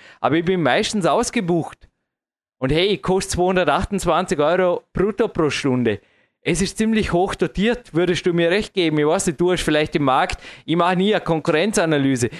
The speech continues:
Ich gehe halt einfach nach Angebot und Nachfrage, Busk. Aber du wirst mir vermutlich recht geben, dass ich im europäischen Spitzenfeld liege mit zweihundertachtundzwanzig Euro pro Stunde. Das bezahlt bei mir und das ist einfach auch ein Grund,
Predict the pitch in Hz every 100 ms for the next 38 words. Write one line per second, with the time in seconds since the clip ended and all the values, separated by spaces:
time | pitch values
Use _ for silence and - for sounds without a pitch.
0 | 135 147 160 180 165 165 165 170 143 160
1 | 180 160 160 156 139 185 202 190 175 143
2 | 135 120 - - - - 139 170 202 190
3 | 156 165 190 156 131 147 202 - 180 185
4 | 185 160 147 156 151 151 147 156 165 180
5 | 185 180 - - - - 220 - 202 -
6 | 156 143 151 139 139 127 123 - 143 135
7 | 123 127 - 139 135 131 135 127 131 127
8 | 131 120 - 135 127 107 - - - -
9 | 175 180 202 185 180 185 226 202 170 143
10 | 131 180 175 165 160 156 180 175 170 190
11 | 214